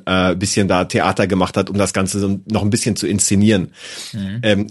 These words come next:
Speaker 1: ich hätt, ich
Speaker 2: Jetzt
Speaker 1: hab
Speaker 2: sind wir doch wieder bei der Schlotterbeck-Inszenierung, siehst du?
Speaker 1: Ja, ja, schon wieder, aber,
Speaker 2: Ja.
Speaker 1: aber das war ja für Guirassy, ne?
Speaker 2: Ja,
Speaker 1: Und
Speaker 2: ich verstehe
Speaker 1: am
Speaker 2: schon.
Speaker 1: Jubel
Speaker 2: Fand ich auch
Speaker 1: übrigens,
Speaker 2: gut.
Speaker 1: gerade beim, beim zweiten Tor von Guirassy hast du gesehen, wie die Mannschaft ihm das gönnt.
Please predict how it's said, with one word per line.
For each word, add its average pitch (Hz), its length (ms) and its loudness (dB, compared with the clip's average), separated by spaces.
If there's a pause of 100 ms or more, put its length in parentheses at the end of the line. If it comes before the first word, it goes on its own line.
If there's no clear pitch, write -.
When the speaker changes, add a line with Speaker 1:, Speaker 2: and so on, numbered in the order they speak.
Speaker 1:
ich 123 200 0
hätt, 123 220 0
ich - 100 2
Speaker 2:
Jetzt - 80 4
Speaker 1:
hab 196 60 6
Speaker 2:
sind 240 80 0
wir 254 40 4
doch 208 120 0
wieder 175 140 4
bei 143 80 2
der 127 140 0
Schlotterbeck-Inszenierung, 113 1000 -2
siehst 120 220 -6
du? 110 40 4
Speaker 1:
Ja, 175 160 6
ja, 302 120 4
schon 160 240 2
wieder, 196 220 0
aber, 123 260 4
Speaker 2:
Ja. - 80 -2
Speaker 1:
aber 127 100 2
das 127 160 4
war 143 140 4
ja 139 100 4
für 175 540 0
Guirassy, 113 600 -2
ne? 101 200 -4
Speaker 2:
Ja, 98 140 2
Speaker 1:
Und 95 100 0
Speaker 2:
ich 95 80 -8
verstehe - 220 -4
Speaker 1:
am 131 80 4
Speaker 2:
schon. 120 80 2
Speaker 1:
Jubel 180 260 4
Speaker 2:
Fand 135 120 -2
ich 123 40 -2
auch 120 40 0
Speaker 1:
übrigens, 110 120 0
Speaker 2:
gut. 98 100 -4
Speaker 1:
gerade 131 160 2
beim, 120 240 0
beim 117 300 -2
zweiten 117 280 0
Tor 117 140 2
von 110 160 -4
Guirassy 101 360 -4
hast 107 200 0
du 113 60 -4
gesehen, 104 260 2
wie 101 80 -2
die 104 120 2
Mannschaft 107 520 0
ihm 110 180 2
das 98 320 -2
gönnt. 98 360 2